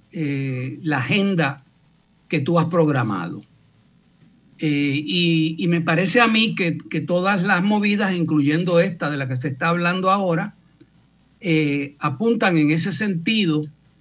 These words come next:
de cómo logramos seguir sumando aliados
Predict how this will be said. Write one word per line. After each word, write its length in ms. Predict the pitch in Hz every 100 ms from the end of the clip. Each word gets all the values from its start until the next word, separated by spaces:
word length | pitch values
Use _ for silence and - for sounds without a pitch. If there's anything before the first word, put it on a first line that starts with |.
| _ _ _ _
de 720 | - 151 156 156 151 151 143 135
cómo 560 | 196 233 233 185 165 165 _ _ _
logramos 1000 | - 175 170 160 185 240 240 185 175 165
seguir 600 | - - 202 175 190 269 214
sumando 880 | - 226 185 180 214 269 269 262 202
aliados 920 | 175 170 196 196 160 139 151 -